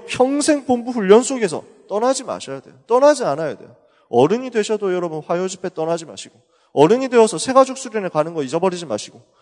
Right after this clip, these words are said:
어른이 되어서도 집중신학원 하는 거 놓치지 마시고, 집중 선교사 훈련원 응답 반드시 받으시고, 어른이 되어서도 이 시스템 속에서 계속 붙어 있어라. 어디 가지 말고 붙어 있어. 대단한 역사 안 일으켜도 돼.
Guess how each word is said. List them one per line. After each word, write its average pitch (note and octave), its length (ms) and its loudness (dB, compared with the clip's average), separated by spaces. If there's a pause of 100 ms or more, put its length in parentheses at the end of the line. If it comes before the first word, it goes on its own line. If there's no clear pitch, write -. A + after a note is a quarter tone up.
(140)
어른이 B3+ 380 6
되어서도 A#3+ 520 4
집중신학원 F#3+ 800 -4
하는 G3 240 -2
거 F#3+ 120 -2
놓치지 G3 340 -4
마시고, C3 380 -6 (260)
집중 C4+ 380 -6
선교사 B3+ 400 -2
훈련원 D#3 500 0
응답 C#3 400 2
반드시 D3 340 -6
받으시고, C3 480 -6 (360)
어른이 C4+ 380 6
되어서도 C4 520 -2
이 E3 80 -2
시스템 F3 380 -6
속에서 E3+ 400 -6 (160)
계속 C4+ 580 4
붙어 D#4 240 2
있어라. C3+ 280 -8 (560)
어디 A3+ 220 0
가지 G#3 220 -4
말고 C3 400 -4
붙어 B3+ 200 0
있어. D3+ 280 -6 (600)
대단한 B3 400 6
역사 A3 260 2
안 D3 140 -2
일으켜도 B3+ 380 -8
돼. A2+ 160 -6